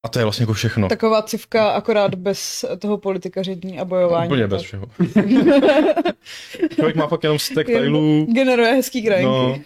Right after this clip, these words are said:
Speaker 1: eh, po každý vznikne úplně jiná krajinka, v té hře se i proměňuje nějaká barevná paleta, někdy jsou tam obilný pole, někdy jsou to, eh, pole s levandulema, takže je to žlutý nebo fialový, prostě je to jednoduchá grafika, ale hrozně hezká. A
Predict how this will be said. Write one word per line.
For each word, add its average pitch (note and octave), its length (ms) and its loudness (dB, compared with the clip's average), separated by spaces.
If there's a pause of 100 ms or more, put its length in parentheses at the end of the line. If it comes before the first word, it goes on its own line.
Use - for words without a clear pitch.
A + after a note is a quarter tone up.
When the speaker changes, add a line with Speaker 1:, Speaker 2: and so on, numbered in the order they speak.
(340)
Speaker 1:
eh, C#3+ 120 0 (160)
po D3+ 100 -2
každý E3 240 -2
vznikne D#3 240 0
úplně D3 300 -2
jiná C#3+ 220 0
krajinka, C3+ 720 -2
v A#2 60 -4
té B2 120 -6
hře B2 180 -6
se - 100 -6
i A#2+ 100 -4
proměňuje A#2 600 0
nějaká A#2 300 -2
barevná A2+ 360 -2
paleta, G#2 640 -2 (400)
někdy G#2 220 0
jsou A2 120 -6
tam G2 140 -6
obilný G2+ 440 -4
pole, G2 300 -4
někdy F#2+ 240 -6
jsou F#2 240 -8
to, F#2 520 0 (400)
eh, - 20 -2
pole F#2 240 -4
s - 80 -10
levandulema, G2 600 -2
takže G2 200 -10
je G2 60 -8
to F2+ 200 -12
žlutý G2 320 -10
nebo F2+ 180 -10
fialový, G2+ 520 -2
prostě G2 320 -10
je F#2 100 -4
to A2 80 -4
jednoduchá G#2+ 400 0
grafika, G#2 380 -4
ale G2 160 -2
hrozně G#2 280 -4
hezká. G2 460 -6 (680)
A G2 600 0